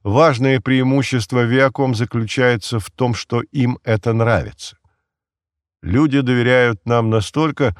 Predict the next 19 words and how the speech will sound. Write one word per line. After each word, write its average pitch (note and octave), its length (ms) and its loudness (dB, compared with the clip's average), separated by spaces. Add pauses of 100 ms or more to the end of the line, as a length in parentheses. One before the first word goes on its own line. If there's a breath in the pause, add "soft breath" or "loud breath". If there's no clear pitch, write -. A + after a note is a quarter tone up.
(440 soft breath)
что - 180 -8
еще A#2 420 0
в - 100 -10
самом B2 340 2
начале A#2 400 2
отношений, A2 580 -2
когда G#2+ 300 -2
мы G#2+ 160 0
впервые A2 480 -2
выходим G#2 520 -2
на G#2+ 100 0
потенциальные G#2+ 760 0
объекты G#2+ 440 -4
приобретения, A#2 840 0 (460 loud breath)
мы A#2+ 180 -2
получаем B2 560 0
ряд A#2+ 280 0
исключительных A#2 840 -4
привилегий. G2 680 -2